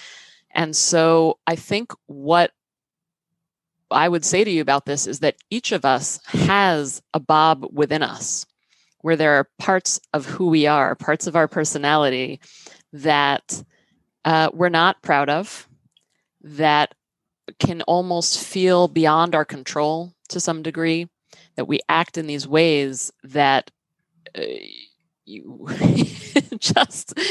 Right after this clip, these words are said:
uh, we don't mean to. And yet we get in our own way.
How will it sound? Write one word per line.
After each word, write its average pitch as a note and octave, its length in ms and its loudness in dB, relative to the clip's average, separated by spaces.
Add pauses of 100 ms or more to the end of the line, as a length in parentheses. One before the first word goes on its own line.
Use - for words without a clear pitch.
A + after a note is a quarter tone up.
(440)
uh, F3 340 4
we F#3 160 2
don't G#3 220 2
mean A#3 240 0
to. - 220 -6 (380)
And E3 160 0
yet E3+ 160 2
we D#3+ 120 -2
get E3+ 280 2
in D#3 100 -4
our D3 180 2
own C#3 200 -4
way. C3+ 320 -2